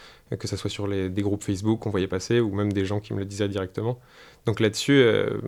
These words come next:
je sais pas si tout a été fait, euh, comme, euh, si on a fait le maximum, mais, euh, je trouvais que c'était, c'était quand même, euh, assez flagrant et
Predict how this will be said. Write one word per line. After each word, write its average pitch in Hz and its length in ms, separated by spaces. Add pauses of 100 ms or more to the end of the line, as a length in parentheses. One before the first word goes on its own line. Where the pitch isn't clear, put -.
(640)
je 120 80
sais 120 160
pas 120 140
si 113 220
tout 127 200
a 127 40
été 117 220
fait, 107 160
euh, 113 340
comme, 110 260
euh, 113 420 (420)
si - 100
on 117 60
a 110 80
fait 110 100
le 110 80
maximum, 131 420
mais, 107 300
euh, 104 60 (720)
je - 160
trouvais 113 220
que - 60
c'était, 104 480 (200)
c'était - 420
quand 110 180
même, 110 120
euh, 104 100 (460)
assez 113 200
flagrant 110 480
et 101 200